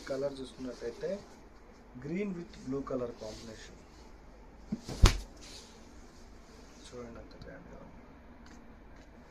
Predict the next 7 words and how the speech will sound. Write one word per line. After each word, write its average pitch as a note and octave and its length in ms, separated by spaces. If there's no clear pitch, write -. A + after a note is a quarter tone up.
కలర్ D3 320
కాంబినేషన్స్ D3 540
అయితే C3+ 140
చాలా B2+ 300
బాగా B2+ 220
వచ్చాయి. A#2+ 400
మీకు A#2 200